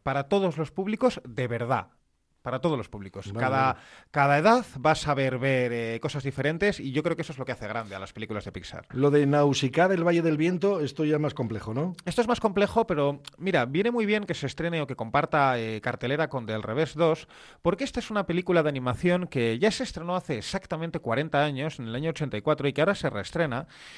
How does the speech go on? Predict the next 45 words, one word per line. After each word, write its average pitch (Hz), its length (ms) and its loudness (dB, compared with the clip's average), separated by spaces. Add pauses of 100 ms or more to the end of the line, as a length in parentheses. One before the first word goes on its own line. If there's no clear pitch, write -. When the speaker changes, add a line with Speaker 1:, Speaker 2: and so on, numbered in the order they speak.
(180)
Speaker 1:
Y 135 720 2 (120)
digo 240 320 2
que 196 140 2
es, - 180 -4
eh, 135 300 2
es - 120 -6
importante 156 640 -2
que 107 260 -6
se - 180 -12
junten 151 320 -4
ambas, 135 320 -2
eh, 110 220 -4
películas, 151 500 0 (240)
porque 147 180 2
así 226 160 -2
como 247 160 2
Del 175 160 4
Revés 147 260 0
dos 147 200 0
es 123 100 -8
un 139 100 -6
prodigio 135 460 -2
de 113 80 -6
la 107 120 -8
técnica 131 340 -6
moderna, 131 500 -2
¿no?, 143 120 -4
de 139 60 -4
la 117 60 -4
animación 104 360 -8
digital 113 180 -8
de 117 220 -4
Pixar, 131 340 -4 (320)
Náusica 175 460 2
del 190 120 2
Valle 185 200 4
del 165 180 2
Viento 180 300 2
es 185 120 0
un 190 160 0
prodigio 165 460 2
de 185 80 4
la 151 60 4
animación 127 480 -2
tradicional. 147 800 0